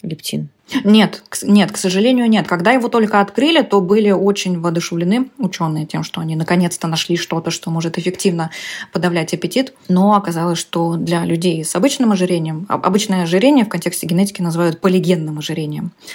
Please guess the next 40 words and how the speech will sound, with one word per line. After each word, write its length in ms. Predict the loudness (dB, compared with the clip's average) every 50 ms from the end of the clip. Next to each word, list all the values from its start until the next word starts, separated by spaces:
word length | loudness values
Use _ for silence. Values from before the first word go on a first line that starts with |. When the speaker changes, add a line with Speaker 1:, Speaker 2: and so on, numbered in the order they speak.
| -20 -20 -20
Speaker 2:
потому 200 | -8 -4 -2 -2
что 200 | -2 -2 -2 -2
очень 320 | 2 2 2 2 2 0 2
большое 280 | 2 2 4 2 2
количество 400 | 2 0 -2 -4 -6 -6 -6 -2
генов 300 | -2 0 0 0 -2 -4
вовлечено 520 | -6 -6 -6 -6 -6 -6 -4 -4 -6 -6 -6 -10 -12 -12 -12 -12
в 80 | -10 -8
патогенез. 540 | -6 -4 -4 -2 -2 0 -2 -2 -2 -6 -8 -10 -14 -14 -12 -10 -10 -12 -6 0
Вот 160 | 2 2 2
для 100 | 2 2
таких 340 | 2 2 2 2 0 0 0
людей 280 | -2 2 2 4 4 4
он 400 | 2 2 2 2 2 2 2 0
бесполезен. 640 | -4 -4 -4 -4 -2 -2 -4 -6 -6 -8 -10 -10 0 4
Ну 180 | 6 6 8
и 200 | 6 6 4 4
для 240 | 4 2 2 2 2
людей 240 | 2 2 2 2 0
с 100 | 2 0
моногенным 460 | -2 -2 0 0 0 0 0 -2 -4
ожирением, 480 | -4 -2 0 2 2 4 4 4 2 0
у 40 | -2
которых 480 | -6 -8 -4 -2 -2 -2 -2 -4 -8
все 160 | -8 -4 -2 -2
нормально 320 | 0 0 0 0 0 -2
с 100 | -2 -4
лептином, 420 | -6 -4 0 2 4 4 4 2 0
но 80 | -2
у 60 | -2 0
них 240 | 0 0 0 -2 -4 -2
другие 480 | 0 0 2 2 2 -2 -2 -4 -8 -6
белки 380 | -4 -4 -4 -4 -4 -8 -6 -6 -6 -6 -8
страдают. 580 | -8 -6 -4 -4 -4 -4 -4 -6 -8 -10 -14 _
К 40 | -14
сожалению, 580 | -10 -10 -8 -6 -4 -2 0 0 0 0 0 -2
это 160 | -6 -8 -8
вот 160 | -10 -8 -10
так. 240 | -10 -12 -12 -12 -18 -20 _ _ _ _ _ _
Speaker 1:
Понятно. 580 | 2 4 6 6 6 4 2 0 -2 -6 -6